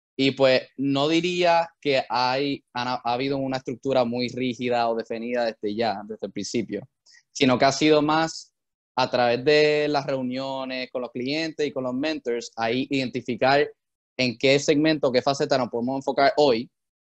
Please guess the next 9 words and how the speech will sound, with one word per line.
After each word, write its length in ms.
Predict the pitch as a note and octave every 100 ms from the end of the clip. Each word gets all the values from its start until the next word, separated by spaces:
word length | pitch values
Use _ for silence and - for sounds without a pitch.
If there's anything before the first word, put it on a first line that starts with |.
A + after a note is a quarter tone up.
| _ _
para 200 | - A#2+
mejorarlo, 720 | A#2 A2+ A#2+ C3+ E3+ E3+ E3+ -
para 200 | C3+ A2+
que 80 | A2
esté 200 | - B2+
mejor, 340 | C3+ C#3 D3 C3 - -
este, 480 | C3 - C3+ C3 -
mañana 500 | C3 C3+ D#3 F3 E3+
que, 240 | C3 A#2